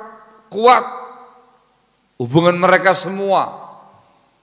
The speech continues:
sehingga tidak ada semacam gap,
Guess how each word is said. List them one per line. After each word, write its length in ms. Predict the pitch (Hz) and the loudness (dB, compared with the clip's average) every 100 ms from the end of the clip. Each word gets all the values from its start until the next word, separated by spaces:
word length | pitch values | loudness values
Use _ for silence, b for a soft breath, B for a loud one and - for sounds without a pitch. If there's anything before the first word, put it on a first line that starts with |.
| _ _ _ _ | _ _ _ _
sehingga 480 | - 147 147 156 | -2 0 2 0
tidak 320 | 151 202 185 175 | -2 0 2 6
ada 460 | 185 - - 208 208 208 - - - - - _ _ _ _ _ _ | 4 2 4 6 6 4 -4 -18 -20 -20 -20 _ _ _ _ _ _
semacam 800 | 120 - 180 190 190 190 185 - | -4 -4 2 2 4 2 -2 2
gap, 200 | 196 180 | 4 4